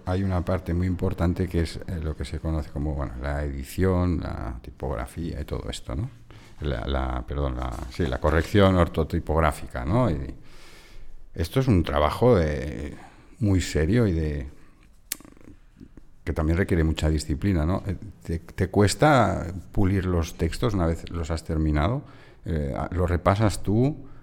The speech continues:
otra vez? ¿No te cansa eso? Porque en la música, por ejemplo, cuando grabas un, un tema que te gusta mucho, al final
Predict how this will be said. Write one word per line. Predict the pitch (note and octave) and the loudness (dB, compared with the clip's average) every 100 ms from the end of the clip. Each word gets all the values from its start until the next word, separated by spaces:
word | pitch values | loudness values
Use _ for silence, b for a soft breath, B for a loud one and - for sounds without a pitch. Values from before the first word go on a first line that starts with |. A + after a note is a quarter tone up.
| - | -8
otra | G2 - F#2 | -4 2 2
vez? | E2+ B2 C3 - - | 4 2 0 -8 -8
¿No | E2 F2 F2+ | -4 -2 -2
te | A#2+ | 2
cansa | A#2+ G#2 A2 | 2 2 0
eso? | F#2 A2+ | -2 -2
Porque | G#2 F2 F2+ E2 F2+ | -4 -4 -2 -2 0
en | E2+ | 2
la | |
música, | F2 G#2+ B2 A2 | 2 2 0 0
por | G#2 | 2
ejemplo, | G#2 - G#2 G#2+ A#2 - B B B | 2 2 0 4 2 2 B B B
cuando | - G2 F#2 | 0 2 4
grabas | G2 A#2 A#2+ | 4 2 2
un, | A#2 A2 G#2+ G#2 G2 | 0 -2 0 -2 -4
un | C3+ A#2+ G#2+ | -6 -4 -2
tema | A2 A2 F#2+ | 0 0 0
que | F#2 | 0
te | E2 | 0
gusta | G2 - | 0 2
mucho, | A2 A#2 A2+ B2 - | 4 4 2 0 0
al | F#2+ | -4
final | F#2+ F2+ A2 - | -4 -2 -2 -4